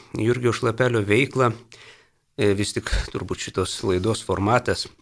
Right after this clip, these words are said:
e, n-, nėra toks, kad mes čia analizuotumėm labai išsamei. Tiesiog, mm, bendri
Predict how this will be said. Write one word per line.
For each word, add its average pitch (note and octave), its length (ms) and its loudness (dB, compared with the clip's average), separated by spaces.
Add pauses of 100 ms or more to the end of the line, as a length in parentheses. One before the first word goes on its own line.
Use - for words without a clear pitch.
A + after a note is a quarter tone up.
e, G2+ 320 -2
n-, B2 320 -4
nėra A2 260 2
toks, D#3+ 300 0
kad C#3+ 100 0
mes D#3 220 0
čia C3 160 2
analizuotumėm C3 800 2
labai B2+ 260 8
išsamei. C3+ 840 2 (680)
Tiesiog, C#3+ 460 4 (120)
mm, B2+ 560 0
bendri B2+ 460 6